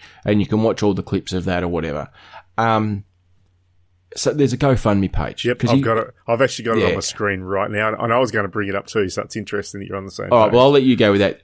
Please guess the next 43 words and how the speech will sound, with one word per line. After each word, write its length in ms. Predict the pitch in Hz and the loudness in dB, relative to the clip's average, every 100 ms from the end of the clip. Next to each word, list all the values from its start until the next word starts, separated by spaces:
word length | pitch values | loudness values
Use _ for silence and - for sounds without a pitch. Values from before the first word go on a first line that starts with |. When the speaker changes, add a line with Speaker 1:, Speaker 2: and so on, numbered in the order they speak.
| - | 0
Speaker 1:
I'll 140 | 120 | 0
tell 160 | - 180 | 2 2
you 80 | |
the 80 | 175 | 2
bit 180 | 139 135 | 0 2
that 140 | 113 | 2
really 320 | 82 110 101 98 | 2 2 2 2
annoys 340 | 92 92 90 | 2 0 -2
me. 240 | 87 80 - | -4 -4 -6
So 380 | - 104 98 92 _ _ _ _ - | 0 2 2 0 _ _ _ _ -6
Speaker 2:
Okay, 140 | 127 | 2
well, 140 | 139 143 | 4 4
at 120 | - | 2
this 200 | 175 - | 0 0
moment, 340 | 113 101 170 - - | 0 0 0 -4 -8
I 100 | 98 | -6
just 240 | 87 - | -4 -6
give 140 | 123 113 | -4 -4
it 40 | |
a, 180 | 107 - | -4 -4
gave 180 | 110 101 | -4 -4
it 60 | |
a 40 | 92 | -2
refresh. 640 | 95 95 - 101 - - _ _ | -4 -4 -6 -6 -8 -16 _ _
Give 160 | 120 104 | -6 -2
it 60 | 117 | 2
a 20 | |
Speaker 1:
Mm. 140 | 110 | 2
Speaker 2:
refresh. 360 | 95 - - - | 0 -4 -10 -6
Why 200 | 127 - | -4 -4
can 120 | 269 | -4
I 60 | 254 | -6
not 160 | 220 | -6
speak 240 | - 156 147 | -6 -6 -6
English? 500 | 180 - - - _ _ - - | -8 -10 -16 -20 _ _ -12 -2
Speaker 1:
En 140 | 107 | 0
Speaker 2:
Well, 140 | 110 123 | 4 4
Speaker 1:
parle 80 | 131 | 6
Speaker 2:
you 80 | - | 6
know, 120 | - | 6
I 80 | 117 | 6
just, 100 | 117 | 6
Speaker 1:
anglais, 180 | 160 | 4